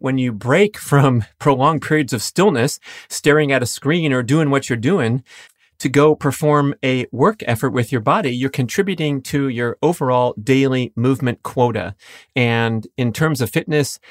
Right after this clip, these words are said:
the emerging science is showing that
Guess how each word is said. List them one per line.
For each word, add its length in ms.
the 460
emerging 460
science 400
is 80
showing 580
that 380